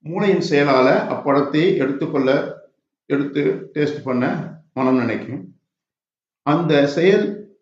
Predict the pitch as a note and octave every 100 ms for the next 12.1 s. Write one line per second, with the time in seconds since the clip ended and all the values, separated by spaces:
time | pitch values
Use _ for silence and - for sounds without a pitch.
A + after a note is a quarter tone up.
0 | _ _ _ _ _ D3+ D#3+ E3 D#3+ D3+
1 | C#3+ - F#3 G3+ - - C3+ B2+ A#2 -
2 | - - B2 F3 F#3+ F#3 E3+ - D3+ E3
3 | F#3+ G3 D#3+ D#3+ D3 D#3+ D#3+ D#3+ - D3
4 | D3 C#3 C#3 C#3 D3+ G3 G3 - - _
5 | _ - D3+ E3 E3 C3+ C3+ C#3 - -
6 | - _ _ _ _ C#3 B2+ C3+ E3 B2
7 | A2+ G#2+ C#3+ - - A#2+ D#3+ C#3+ - -
8 | - - - C#3 G3+ A#3 D#3 E3 G3+ A3
9 | F#3+ E3+ E3 - E3 - D3 D3 D3 D#3+
10 | F#3+ G3 - D3+ D#3 D3 B2+ B2 A2 G2+
11 | - - B2+ C3 F3+ D#3+ C#3+ C3+ A#2 G#2+
12 | G2+